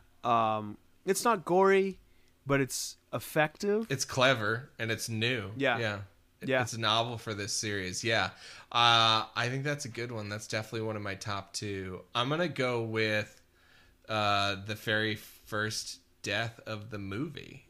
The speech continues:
Speaker 2: uh, Alan. Uh, Horshack,
Speaker 1: Uh-huh.
Speaker 2: Horshack,
Speaker 1: Oh, yeah,
Speaker 2: we
Speaker 1: yeah,
Speaker 2: hardly
Speaker 1: yeah.
Speaker 2: knew ye. But, um,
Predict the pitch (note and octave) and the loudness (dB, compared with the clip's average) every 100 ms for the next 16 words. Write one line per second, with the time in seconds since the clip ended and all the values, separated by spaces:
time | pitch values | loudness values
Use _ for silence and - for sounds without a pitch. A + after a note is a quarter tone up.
0 | - E2+ D#2 D#2 D2 D#2 A#2+ A#2+ G#1+ A#2 | -12 -8 -6 -6 -4 -2 -2 -2 -8 -14
1 | - _ _ _ - D2+ C#2 A#1+ A1+ _ | -18 _ _ _ -12 -8 -8 -10 -16 _
2 | - - - - A2 G#2+ - G#2+ G2+ B2+ | -20 -20 -20 -6 -2 0 2 2 2 2
3 | A#2+ A#2+ B2+ A#2+ - E3 A2+ D#3+ D#3 C3+ | -2 2 2 4 6 8 8 6 4 6
4 | B2 B2+ A2+ A#2+ A#2 A#2 C3 G#2+ F2 F2+ | 8 8 8 2 2 4 2 2 0 -4
5 | - - - - - - A2 F#2+ F#2+ G#2+ | -6 -16 -20 -20 -10 0 2 2 0 -2
6 | G2 F#2+ F2+ | 0 -2 -6